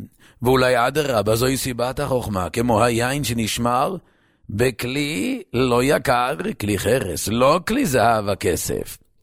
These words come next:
כלים פחותים ישמרו את היין היקר. אומרת בת הקיסר, הכל מובן.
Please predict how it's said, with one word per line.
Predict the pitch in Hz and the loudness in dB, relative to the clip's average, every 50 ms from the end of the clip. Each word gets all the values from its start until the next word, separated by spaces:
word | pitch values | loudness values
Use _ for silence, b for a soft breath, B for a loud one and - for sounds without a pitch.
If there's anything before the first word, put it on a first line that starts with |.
| _ - | _ -6
כלים | - 107 107 120 131 127 | -4 -2 -2 0 -2 -2
פחותים | 107 - - 120 104 - 104 85 76 92 110 - b b b b b b b b | -4 -4 -4 -4 -4 -4 -6 -6 -6 -8 -10 -10 b b b b b b b b
ישמרו | - 101 98 - 117 110 107 104 104 110 117 110 | -4 -4 -4 -2 0 0 2 2 2 2 2 2
את | 101 - | 2 0
היין | 104 98 95 95 92 95 98 92 | -2 -2 0 0 0 0 0 -2
היקר. | 87 82 82 76 - - - 52 50 53 50 50 50 50 50 50 50 - _ _ B B B B B B B B | -2 -2 -2 -4 -2 0 0 0 0 0 -4 -8 -12 -12 -14 -14 -16 -20 _ _ B B B B B B B B
אומרת | - 101 139 139 123 117 107 101 | -2 0 2 2 2 0 0 0
בת | 104 110 101 98 | 2 0 2 2
הקיסר, | 110 - 117 113 110 - 107 113 120 151 143 107 101 107 117 117 117 127 - - - - | -2 -2 0 -2 0 2 2 4 4 4 2 2 -2 -4 -6 -6 -6 -6 -6 -6 -2 0
הכל | - - - 151 147 143 | 0 2 4 4 2 2
מובן. | 143 143 131 104 98 87 69 65 | 2 0 0 0 0 -2 -2 -4